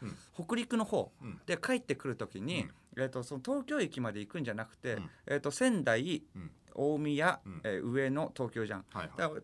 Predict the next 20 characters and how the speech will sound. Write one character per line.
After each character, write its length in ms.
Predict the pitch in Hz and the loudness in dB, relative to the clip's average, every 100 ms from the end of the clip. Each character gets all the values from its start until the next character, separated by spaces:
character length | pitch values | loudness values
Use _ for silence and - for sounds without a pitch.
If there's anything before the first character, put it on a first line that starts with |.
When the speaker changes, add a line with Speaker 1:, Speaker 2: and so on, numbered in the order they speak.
| - | -6
Speaker 2:
仙 280 | 240 254 180 | -2 2 4
台 180 | 123 104 | 2 2
か 120 | 113 | 0
ら 140 | 127 - | 0 4
大 200 | 240 277 | 6 8
宮 220 | 285 277 | 8 6
駅 240 | 156 - | 4 -2
ま 100 | 101 | -6
で 80 | 92 | -6
行 80 | 92 | -10
っ 20 | |
て、 260 | - 92 - | -8 -8 -8
Speaker 1:
う 40 | 95 | -8
ん。 100 | 85 202 269 | 0 6 8
Speaker 2:
大 60 | |
宮 220 | 269 262 | 8 6
か 140 | 254 220 | 4 0
ら 60 | - | 0
縦 320 | 269 269 196 | -2 2 2
に 160 | 110 | 0